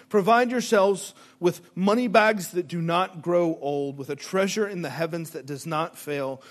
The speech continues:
where no thief approaches and no moth destroys. For where your treasure is, there your heart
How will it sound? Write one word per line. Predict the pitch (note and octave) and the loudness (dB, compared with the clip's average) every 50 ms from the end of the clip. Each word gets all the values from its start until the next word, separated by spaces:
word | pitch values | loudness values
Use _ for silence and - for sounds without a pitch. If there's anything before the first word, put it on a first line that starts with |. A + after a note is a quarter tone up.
| - - | -14 -6
where | - E3+ D#3+ | -2 -2 0
no | D3+ D#3+ F3+ A#3+ C4 | 2 4 4 4 2
thief | - - G#3 G3 F3+ - G3 | 0 -6 -8 -8 -6 -6 -6
approaches | F3+ - - F3+ F3 D#3 - - D#3+ D#3 D3+ - - - - - E3 | -6 -4 -2 -2 -2 -2 -4 -4 -4 -4 -4 -6 -10 -16 -14 -10 -6
and | D#3+ D#3+ D#3 | -6 -2 2
no | F3+ G#3+ A#3 | 4 4 6
moth | G#3+ A3 G#3+ G#3 G3 G3 - | 6 6 6 4 4 2 -2
destroys. | F#3+ E3 - - - D#3+ C#3+ A#2+ A#2 A2+ G#2+ G2+ - - - - - _ _ | -6 -6 -6 -6 -6 -6 -6 -6 -6 -8 -10 -12 -16 -20 -20 -20 -20 _ _
For | - E3 | -6 -4
where | D3 D3+ E3 F#3+ G3+ G#3+ | -2 2 4 6 6 6
your | G#3+ G#3 G#3 G#3 G3+ | 6 4 0 0 0
treasure | - - G3 F#3 F3+ D3+ E3 D#3 C3+ | -2 -2 0 0 0 0 -4 -6 -6
is, | C3+ D3 C#3 C3 B2 B2 A2+ - - - _ _ _ _ - C#3 C3 | -6 -6 -6 -6 -6 -8 -10 -14 -16 -20 _ _ _ _ -20 -10 -4
there | D#3+ D#3+ E3 E3+ E3 E3 E3 D#3+ - - - - | -2 -2 0 0 -2 -2 -4 -6 -10 -16 -10 -6
your | D#3+ E3 D3 | -4 -4 -4
heart | C#3 - C3 B2+ C3 B2 - - - - | -4 -4 -6 -6 -6 -6 -8 -12 -20 -20